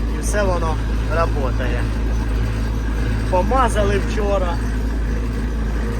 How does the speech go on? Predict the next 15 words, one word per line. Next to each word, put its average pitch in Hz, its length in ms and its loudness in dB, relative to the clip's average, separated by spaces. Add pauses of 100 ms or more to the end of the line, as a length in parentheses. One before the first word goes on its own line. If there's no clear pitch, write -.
(2250)
Оце 185 220 4
я 180 120 4
вже 175 260 2 (280)
другий 180 320 4
день 220 220 2
тюкуємо 190 600 2
собі. 165 320 0 (320)
Вчора 165 260 2
ж, 143 100 2
кажу, 165 160 0 (120)
не 170 80 0
знімав. 208 520 0 (880)
Вчора 196 300 2
ми 180 100 2
теж 208 300 2